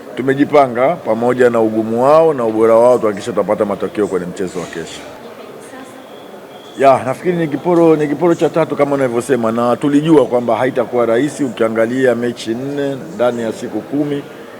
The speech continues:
kila baada ya siku mbili, sio kazi rahisi. Wachezaji ni binadamu, ni mashine.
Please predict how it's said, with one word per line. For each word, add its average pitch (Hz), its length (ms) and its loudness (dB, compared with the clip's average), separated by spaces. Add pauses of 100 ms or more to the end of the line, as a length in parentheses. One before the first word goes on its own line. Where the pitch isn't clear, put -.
(120)
kila 123 140 0
baada 120 220 0
ya 113 80 2
siku 113 280 -6
mbili, 135 360 0
sio 117 140 -4
kazi 110 260 2
rahisi. 120 360 2
Wachezaji 120 440 0
ni 113 100 -6
binadamu, 117 600 -2
ni 113 60 -4
mashine. 135 540 -6